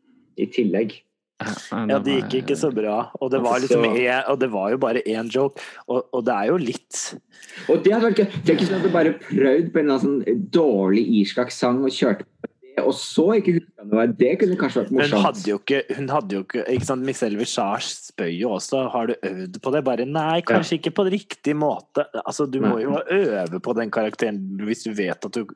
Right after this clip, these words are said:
Speaker 3: skal gjøre Snatch Game. Så ville jeg øvd på både det fysiske,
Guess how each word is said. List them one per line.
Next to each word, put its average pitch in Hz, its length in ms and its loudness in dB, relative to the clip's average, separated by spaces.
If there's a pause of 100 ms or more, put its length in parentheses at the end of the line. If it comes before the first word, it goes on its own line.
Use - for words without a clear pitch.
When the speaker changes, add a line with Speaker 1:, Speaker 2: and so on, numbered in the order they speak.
Speaker 3:
skal - 340 -4
gjøre 98 180 -2
Snatch - 440 -8
Game. 131 220 -2
Så 156 120 0
ville 120 240 0
jeg 117 160 -2
øvd 101 300 -4
på 107 120 -4
både 104 220 -2
det 107 100 -4
fysiske, 104 680 -4